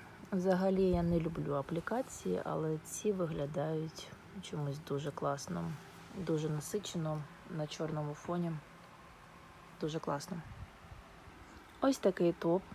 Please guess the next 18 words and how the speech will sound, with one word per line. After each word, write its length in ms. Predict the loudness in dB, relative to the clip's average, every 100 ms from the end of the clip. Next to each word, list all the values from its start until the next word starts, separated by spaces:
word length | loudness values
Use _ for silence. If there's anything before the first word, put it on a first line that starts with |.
| -14 -6 6
у 120 | 8
розмірі 500 | 10 10 8 8 6
ікс 460 | 4 2 0 -6 2
ель. 220 | 6 6 4 -2 -10 -12 -12 -18 -20 -20 -16 -14 -14 -14 -16 -14 -8
Дуже 340 | 4 6 8 6
тонесенький. 1160 | 6 6 6 6 4 4 6 6 6 4 4 0 -12 -16 -16 -16 -16 -16 -14 -12 -10 -10 -10 -10 -2
Знову 340 | 8 10 10
Pretty 460 | 8 6 4 2 2
Little 100 | 6
Things. 840 | 6 4 2 0 0 -4 -6 -8 -6 0
Він 340 | 4 6 6
новий 420 | 4 4 6 4
був, 300 | 4 4 4 4
розмір 460 | 4 6 4 2
чотирнадцятий. 1040 | 2 -2 2 0 2 2 2 2 -2 -2 -2 -4 -8 -10 -12 -14 -16 -18 -18 -18 -18 -14 -12 -12 -16 -18 -20 -20 -20 -20 -20 -18 -20 -20 -20 -20 -20 -20 -20 -20 -20 -12 -12 -12 -18 -18 -20 -8
З 60 | -4
замочком 720 | -2 2 4 4 2 -2 -4
позаду. 560 | -2 -2 2 0 0